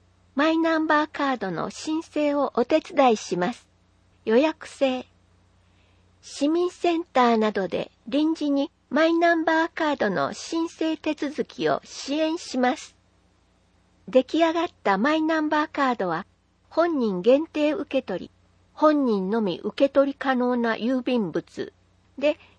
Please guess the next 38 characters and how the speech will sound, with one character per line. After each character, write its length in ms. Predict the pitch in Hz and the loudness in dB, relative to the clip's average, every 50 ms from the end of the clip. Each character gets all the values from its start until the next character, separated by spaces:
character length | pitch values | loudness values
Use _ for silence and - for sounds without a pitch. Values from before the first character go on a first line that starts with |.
| _ - | _ -8
自 100 | 240 240 | -4 0
宅 300 | - - 320 - - 302 | 0 0 0 0 -2 -2
に 180 | 294 302 285 254 | -2 0 0 0
郵 160 | 269 294 339 | 0 -2 -2
送 280 | - - 277 269 285 | 0 4 4 4 4
し 180 | 339 - - 233 | 2 0 -4 -2
ま 160 | 220 226 277 | -2 -2 -2
す。 160 | - - _ _ _ _ _ _ _ _ _ _ _ _ _ _ _ _ _ _ _ _ _ _ _ - | -4 -8 _ _ _ _ _ _ _ _ _ _ _ _ _ _ _ _ _ _ _ _ _ _ _ -2
開 200 | - 339 330 349 | 0 2 2 2
催 380 | 359 - - 320 294 277 262 | 0 0 -2 0 2 2 0
日、 220 | 202 233 180 - - _ _ _ - - - | 0 -4 -6 -6 -8 _ _ _ -14 -4 0
場 160 | 208 220 254 | 0 0 2
所 180 | - - 330 320 | 2 0 0 2
の 160 | 320 320 311 | 4 2 2
順 280 | - - 294 302 285 | 2 0 0 2 2
に 180 | 294 294 285 - | 2 4 4 4
お 100 | - 262 | 2 2
知 160 | - - - | 0 0 0
ら 140 | 247 269 302 | 2 2 2
せ 160 | - - 254 | 2 0 0
し 220 | - - - 254 214 | 0 -2 -4 0 2
ま 180 | 214 262 285 | 2 2 0
す。 120 | - - _ _ _ _ _ _ _ _ _ _ _ _ _ _ _ _ _ _ _ _ _ _ - | -2 -10 _ _ _ _ _ _ _ _ _ _ _ _ _ _ _ _ _ _ _ _ _ _ 0
六 280 | 202 240 - - 320 302 | 0 0 2 2 0 2
月 300 | 320 349 - - 277 - | 2 0 0 -2 -8 -6
十 280 | - 277 294 294 196 | -2 -2 0 2 4
六 300 | - 294 294 - - 285 | 4 4 2 2 -2 0
日 280 | 269 277 - - 226 - | 0 0 -2 -6 -12 -14
火 260 | _ - 240 240 240 | _ -4 0 2 6
曜、 360 | 262 285 269 214 165 143 - _ _ _ _ _ _ _ _ _ _ - - | 6 8 8 6 6 2 0 _ _ _ _ _ _ _ _ _ _ -2 2
江 220 | 302 311 320 320 | 2 4 4 2
南 300 | 302 311 311 302 302 330 | 2 0 0 0 0 -2
市 240 | - - - 269 262 | -6 -8 -4 -2 -2
民 240 | 277 311 320 311 - | -2 0 -2 -4 -6
セ 260 | - - - 302 294 | -6 0 0 2 2
ン 80 | 285 302 | 2 -2
タ 560 | - - 202 190 180 170 165 160 - - | -4 -2 0 2 2 2 0 0 -2 -6
ー。 40 | - | -10